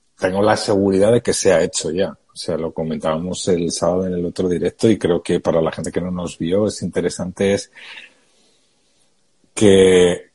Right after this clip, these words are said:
es real, o nosotros lo estamos viviendo, que se ha democratizado, que muchos comercios, pequeñas empresas, autónomos, infoproductores, productores digitales, grandes, pequeños, los que están empezando, puedan tener los servicios de,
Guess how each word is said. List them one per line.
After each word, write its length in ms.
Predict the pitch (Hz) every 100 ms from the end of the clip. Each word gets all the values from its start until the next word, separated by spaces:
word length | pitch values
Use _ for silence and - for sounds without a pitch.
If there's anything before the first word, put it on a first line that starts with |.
| -
es 120 | 101
real, 640 | 101 110 107 110 123 123 -
o 100 | -
nosotros 360 | 90 82 85 98
lo 60 |
estamos 320 | 95 98 101 98
viviendo, 360 | 95 98 117
que 160 | - 98
se 400 | - - - 101
ha 60 | 95
democratizado, 1400 | 101 104 101 - 98 92 - 90 - - 101 104 107 -
que 140 | 98
muchos 600 | 87 92 101 - 104 -
comercios, 880 | - 92 95 101 98 - 98 95 92
pequeñas 440 | - 98 92 92 104
empresas, 640 | 92 - 92 92 92 -
autónomos, 800 | 87 82 - 104 104 95 92 -
infoproductores, 1000 | 139 117 107 - 90 90 - 107 92 87
productores 400 | - 87 - 101
digitales, 680 | 101 - 92 104 98 92 82
grandes, 500 | 92 107 104 87 -
pequeños, 520 | - 82 107 98 85
los 120 | 90
que 100 | -
están 220 | - 95 98
empezando, 560 | 101 107 101 98 123 - - - - _
puedan 260 | - 95 117
tener 240 | 107 101
los 180 | 117 98
servicios 500 | 101 90 85 92 82
de, 360 | 85 82 80